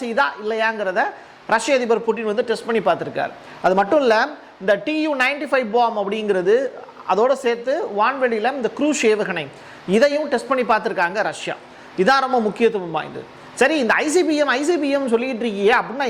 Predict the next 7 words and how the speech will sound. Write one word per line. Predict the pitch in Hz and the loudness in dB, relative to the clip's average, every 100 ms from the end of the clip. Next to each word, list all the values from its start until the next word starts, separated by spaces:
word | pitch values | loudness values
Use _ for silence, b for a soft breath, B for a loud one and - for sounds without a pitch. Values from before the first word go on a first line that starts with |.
| 196 | -2
என்னையா | 269 233 226 190 | -2 0 0 0
அப்படின்னு | 180 208 | -2 -4
கேட்டா, | 185 180 160 208 302 - B | -4 -2 0 0 -2 -12 B
அதுதான் | 175 214 269 294 285 226 | -2 0 2 2 0 -4
இன்டர்கான்டினென்டல் | 247 285 269 262 240 226 240 254 226 | -4 -2 -2 -2 -2 -2 -2 0 0
பாலிஸ்டிக் | 226 233 - 185 175 | 0 -2 -6 -4 -2
மிசைல். | 156 165 | 2 0